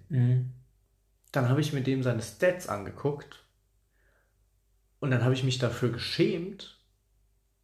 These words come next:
Speaker 2: wilder Call, dass der als echter Ronaldo betitelt wird und Cristiano Ronaldo nicht. Weil der hat, wenn's hochkommt, glaub ich, was ich gelesen hab, ich weiß nicht, ob es stimmt, ich geh da nochmal gern mehr drauf ein, zweihundertachtundneunzig Tore,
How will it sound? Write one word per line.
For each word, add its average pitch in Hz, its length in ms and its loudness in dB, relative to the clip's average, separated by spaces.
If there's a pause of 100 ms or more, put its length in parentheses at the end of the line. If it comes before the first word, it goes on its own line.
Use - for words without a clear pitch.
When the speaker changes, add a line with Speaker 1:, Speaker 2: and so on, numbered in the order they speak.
(140)
Speaker 2:
wilder 120 340 2
Call, 107 440 -4 (960)
dass 127 180 0
der 151 160 4
als 147 160 2
echter - 300 0
Ronaldo 127 840 2 (120)
betitelt - 460 -6
wird 131 180 0
und 120 40 -6
Cristiano 120 380 -4
Ronaldo 107 320 -2
nicht. 98 340 -10 (280)
Weil 113 340 4 (120)
der 131 180 2
hat, 135 260 -2 (320)
wenn's 143 320 -2
hochkommt, 170 420 0
glaub 151 300 2
ich, 147 160 -4 (160)
was - 220 -6
ich - 80 -6
gelesen 120 340 2
hab, 120 80 2
ich 110 100 -2
weiß 107 140 0
nicht, 110 60 -2
ob 92 60 -6
es - 60 -10
stimmt, 151 220 -4
ich - 180 -16
geh 107 120 -4
da 104 100 -4
nochmal 101 260 -6
gern 104 180 -6
mehr 104 120 -6
drauf 110 180 -6
ein, 110 160 -4
zweihundertachtundneunzig 147 960 -2
Tore, 127 560 -2